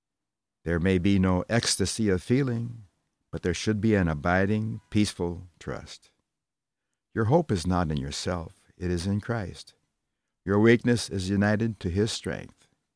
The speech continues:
your ignorance to his wisdom, your frailty to his enduring might.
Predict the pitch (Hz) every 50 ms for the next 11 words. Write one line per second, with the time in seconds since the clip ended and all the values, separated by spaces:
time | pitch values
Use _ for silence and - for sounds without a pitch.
0 | _ _ _ _ _ - 90 92 - - - 120 143 143 120 98 92 92 - -
1 | - - 92 82 90 98 107 117 107 101 113 120 120 107 85 85 71 64 - 82
2 | - _ _ _ _ _ _ _ _ _ _ _ _ - 85 85 90 - _ -
3 | 95 98 107 113 110 101 - 87 73 73 76 - - 82 82 95 98 87 90 85
4 | 85 80 90 95 92 87 87 87 87 90 85 67 - 50 _